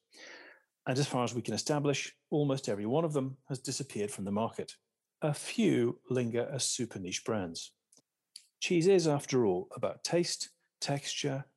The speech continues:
pleasure, indulgence, and naturally functional benefits like protein and calcium. There's no strong backstory about probiotics to build on, nor is there a backstory about immunity.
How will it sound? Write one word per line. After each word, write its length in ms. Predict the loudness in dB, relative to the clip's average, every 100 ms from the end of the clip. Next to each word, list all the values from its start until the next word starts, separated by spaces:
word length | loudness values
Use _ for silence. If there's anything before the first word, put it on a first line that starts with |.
| -12
pleasure, 500 | -2 -2 0 -2 -4 -10 _ -6
indulgence, 960 | -4 -2 0 0 0 -2 -2 -4 -8 -10 _ _ _ -6
and 420 | -2 0 -2 -6 -12 -10
naturally 580 | -4 -4 -4 -4 -4 -4
functional 480 | -4 -4 -4 -4 -4
benefits 640 | -4 -4 -6 -6 -6 -6 -4
like 320 | -2 -2 -6
protein 380 | -4 -2 -2 -4
and 100 | -4
calcium. 520 | -2 -2 -2 -8 -10 _ _ -20 -20 -20 -20 -20 -20 _ 0
There's 200 | 2 4
no 480 | 4 6 4 2 -4 -10
strong 760 | -8 -6 0 2 2 0 -2 -4 -12 -6
backstory 720 | -6 -4 -8 -6 -6 -6 -8
about 280 | -6 -6 -6
probiotics 520 | -4 -2 -2 -4 -6 -4
to 80 |
build 240 | 2 4 4
on, 220 | 0 -4 -18 _ _ _ _ _ _ _ _ _ _
nor 400 | 2 4 4 4
is 80 | 0
there 160 | -2 -2
a 40 |
backstory 560 | -2 -4 -4 -4 -4 -2
about 200 | 0 2
immunity. 580 | 4 4 4 0 -8